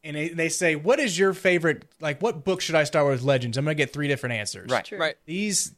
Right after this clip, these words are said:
Speaker 1: these Legends, like, Essential Legends collection,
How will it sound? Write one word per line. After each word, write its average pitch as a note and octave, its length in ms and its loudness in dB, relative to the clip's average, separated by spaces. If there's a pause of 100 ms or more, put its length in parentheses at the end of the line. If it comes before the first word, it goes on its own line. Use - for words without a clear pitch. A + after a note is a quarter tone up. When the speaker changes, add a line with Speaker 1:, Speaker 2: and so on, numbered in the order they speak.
(140)
Speaker 1:
these G3 300 -4
Legends, F3 720 2 (180)
like, D3+ 160 -2
Essential F3 380 0
Legends E3+ 320 2
collection, C3+ 640 0